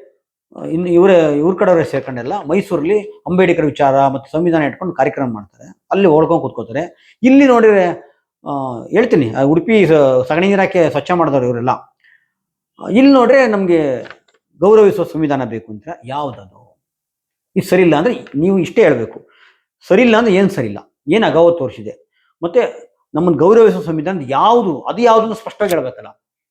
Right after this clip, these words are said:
ನನಗ್ ಗೊತ್ತಿರೋ ತರ ಮೂರ್ ತರ ಸಂವಿಧಾನ ಇದೆಯಪ್ಪ. ಇವ್ರು ಹೇಳೋದು ಯಾರು? ಪೇಜಾವರ ಮಾಡ್ತಾರೆ ಹೇಳ್ತಾರಲ್ಲ, ಇವರ ದೃಷ್ಟಿಯಲ್ಲಿ ನನಗ್ ಗೊತ್ತಿರೋ ತರ ಮೂರಿದೆ. ಒಂದು ಹಿಂದೂ ಸಂವಿಧಾನ, ಎರಡನೇದು ಅದಕ್ಕೆ ಎರಡು ಹೆಸರಿದೆ,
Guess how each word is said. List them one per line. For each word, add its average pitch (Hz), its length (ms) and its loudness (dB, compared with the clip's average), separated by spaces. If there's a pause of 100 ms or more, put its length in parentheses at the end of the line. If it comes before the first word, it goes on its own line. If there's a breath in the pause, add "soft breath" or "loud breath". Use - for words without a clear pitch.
(280)
ನನಗ್ 202 240 2
ಗೊತ್ತಿರೋ 190 260 2
ತರ 190 160 -2
ಮೂರ್ 220 360 0
ತರ 175 160 0
ಸಂವಿಧಾನ 131 420 -8
ಇದೆಯಪ್ಪ. 107 380 -14
ಇವ್ರು 214 160 2
ಹೇಳೋದು 139 480 -2 (360)
ಯಾರು? 156 500 -6 (300)
ಪೇಜಾವರ 196 260 4
ಮಾಡ್ತಾರೆ 156 320 -2
ಹೇಳ್ತಾರಲ್ಲ, 120 380 -2
ಇವರ 202 200 4
ದೃಷ್ಟಿಯಲ್ಲಿ 175 800 -4 (220)
ನನಗ್ 190 220 0
ಗೊತ್ತಿರೋ 165 260 0
ತರ 202 140 0
ಮೂರಿದೆ. 175 720 0 (560 soft breath)
ಒಂದು 185 400 0 (300)
ಹಿಂದೂ 190 320 2
ಸಂವಿಧಾನ, 101 460 -8 (720)
ಎರಡನೇದು 170 480 2 (680)
ಅದಕ್ಕೆ 143 220 -2
ಎರಡು 175 160 4
ಹೆಸರಿದೆ, 120 360 -4